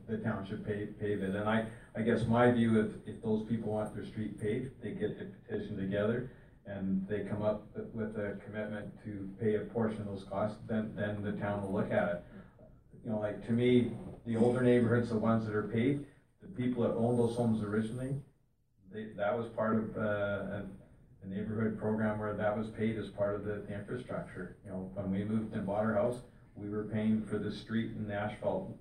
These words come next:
you know, going back twenty years ago. And I, again, I, I think we need to somehow maybe put something on the town website to explain that. I, I, at least I, I personally wouldn't support that the town would pay for, you know, West,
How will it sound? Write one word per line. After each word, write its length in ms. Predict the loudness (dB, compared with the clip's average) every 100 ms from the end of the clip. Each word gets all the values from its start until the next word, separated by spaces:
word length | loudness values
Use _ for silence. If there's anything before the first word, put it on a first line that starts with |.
| -8
you 60 |
know, 260 | -6 -6 -8 -14 -20 -20 -20 -12
going 180 | -6 0
back 240 | 0 0
twenty 180 | -2 -2
years 180 | -2 -2
ago. 220 | 0 0
And 80 | 2
I, 140 | 0 -4 -14 -20 -16
again, 240 | -6 0 2
I, 320 | 2 0 -2
I 40 |
think 260 | 2 2 4
we 60 | 4
need 240 | 4 2
to 300 | 4 4 4 -6 -18 -20 -18 -8
somehow 320 | 2 4 4 2
maybe 200 | -2 -2
put 260 | 0 0
something 180 | -2 -2
on 140 | -2
the 80 | -2
town 220 | -2 -2
website 420 | 0 0 0 -2 -2
to 60 |
explain 340 | -8 -6 -6 -4
that. 220 | -4 -2
I, 80 | 0
I, 20 | 0 -2
at 80 | -10 -14 -8
least 160 | -2
I, 140 | -2 -2 -8 -12 4
I 120 | 4 4 4
personally 300 | 6 8 6
wouldn't 180 | 2 0
support 340 | -2 0 0
that 140 | 0 -4
the 80 |
town 240 | -2 -2 -2
would 280 | -4 -8 -4
pay 200 | 0 0
for, 360 | 2 0 0 -6 -14 -20 -14
you 80 | -8
know, 320 | -6 -6 -8 -12 -12
West, 400 | -2 -2 -2